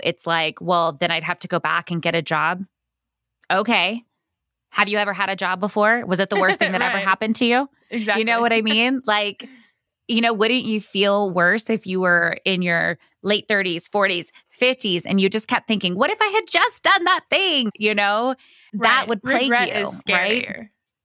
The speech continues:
Speaker 2: I think
Speaker 1: Totally.
Speaker 2: so.
Speaker 1: Absolutely.
Speaker 2: Even with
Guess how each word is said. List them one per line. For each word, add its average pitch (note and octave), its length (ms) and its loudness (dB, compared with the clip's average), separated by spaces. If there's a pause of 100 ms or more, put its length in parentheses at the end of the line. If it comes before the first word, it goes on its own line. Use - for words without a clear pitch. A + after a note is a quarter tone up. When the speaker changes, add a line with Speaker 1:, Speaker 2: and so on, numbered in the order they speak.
(260)
Speaker 2:
I G#3+ 60 -2
think B3 100 -4
Speaker 1:
Totally. G#3 320 -2
Speaker 2:
so. - 220 -6 (1000)
Speaker 1:
Absolutely. G4+ 580 0
Speaker 2:
Even C4 100 -6
with D4 280 0